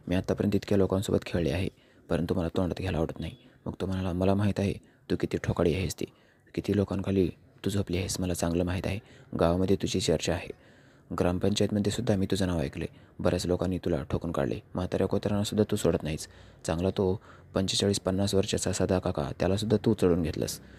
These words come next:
अगं, थोडीच तरी जरा लाज शरम ठेवायचीस. मला घेतलं असतंस तर मी काय कमी होतो का?" तशी ती म्हणाली, "काका, मी तर तुम्हाला घेतेच ना,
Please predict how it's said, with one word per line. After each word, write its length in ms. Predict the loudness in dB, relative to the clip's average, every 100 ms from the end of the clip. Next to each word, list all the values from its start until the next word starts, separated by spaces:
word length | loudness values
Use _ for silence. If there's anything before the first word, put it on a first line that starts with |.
| -20 -8
अगं, 300 | -2 2 2 2
थोडीच 260 | 2 4 4
तरी 300 | 4 4 4
जरा 200 | 4 4
लाज 220 | 2 2
शरम 260 | 0 0
ठेवायचीस. 480 | 2 2 2 0 -4 -10 -20 -20 -20 -20 -6
मला 200 | 0 2
घेतलं 260 | 2 2 0
असतंस 260 | 0 -4 -2
तर 80 | -2
मी 100 | 0
काय 160 | 0 2
कमी 200 | 2 2
होतो 200 | 0 -4
का?" 100 | -6 -12 -20 -20 -6
तशी 160 | -4 -2 -2
ती 60 |
म्हणाली, 340 | -2 -4 -4 -8 -14 -20 -20 -18 -6
"काका, 280 | -2 -2 0
मी 160 | 2 0
तर 60 |
तुम्हाला 280 | 2 2 4
घेतेच 400 | 2 2 2 0
ना, 100 | -4